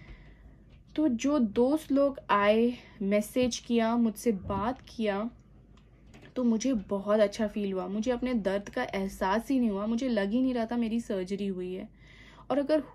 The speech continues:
जो भी पेन मुझे हो रहा था या जो भी हो रहा था, मुझे वो मतलब पता नहीं चला, to be honest। और मुझे ऐसा लगा कि चलो लोग केयर करते हैं और वो मैटर करता है।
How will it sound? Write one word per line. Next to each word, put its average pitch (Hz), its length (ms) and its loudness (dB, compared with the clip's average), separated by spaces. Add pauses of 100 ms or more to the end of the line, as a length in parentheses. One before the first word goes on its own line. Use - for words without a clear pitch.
जो 240 200 -2
भी 311 140 4
पेन 240 380 0
मुझे 262 260 2
हो 220 200 0
रहा 208 240 -4
था 233 80 -2
या 247 120 0
जो 233 280 -2
भी 294 140 2
हो 233 180 0
रहा 202 140 -6
था, 262 260 -8 (760)
मुझे 339 300 2
वो 302 500 -2 (420)
मतलब 320 280 -2 (120)
पता 269 260 2
नहीं 277 160 2
चला, 202 300 -6 (480)
to 247 60 -2
be 247 140 -2
honest। 196 520 -8
और 220 200 0
मुझे 247 280 -2
ऐसा 294 180 -4
लगा 285 280 -2
कि 330 160 -4
चलो 320 280 -4
लोग 302 300 -2
केयर 254 240 -2
करते 240 320 -6
हैं 214 60 -10
और 247 140 -6
वो 226 240 -4
मैटर 247 460 -2
करता - 360 -8
है। - 280 -12